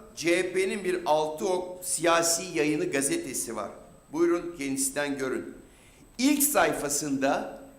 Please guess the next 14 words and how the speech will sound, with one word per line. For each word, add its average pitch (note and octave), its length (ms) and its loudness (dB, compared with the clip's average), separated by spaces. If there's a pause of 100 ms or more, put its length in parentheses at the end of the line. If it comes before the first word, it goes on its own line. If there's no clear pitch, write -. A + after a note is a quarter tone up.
(380)
c-, - 140 -10
siyaset - 840 0
haberleri E3 480 2
başlamadan D#3 560 0
önce D3+ 340 -6
tüm C4 300 -4
ilk A#3+ 220 -6
sayfası E3+ 680 -2 (320)
Türk - 260 4
sanatçıların G3+ 1000 2 (280)
nü C4+ 440 6
eserleriyle F3+ 800 4
dolu. F#2+ 240 -8 (760)
Yani A#3+ 240 6